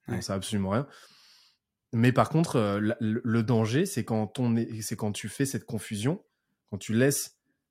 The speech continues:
Speaker 2: cet archétype-là du spécialiste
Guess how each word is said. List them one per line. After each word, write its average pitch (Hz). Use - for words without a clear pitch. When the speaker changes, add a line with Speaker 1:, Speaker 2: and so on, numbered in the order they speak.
Speaker 2:
cet -
archétype-là 127
du 120
spécialiste 123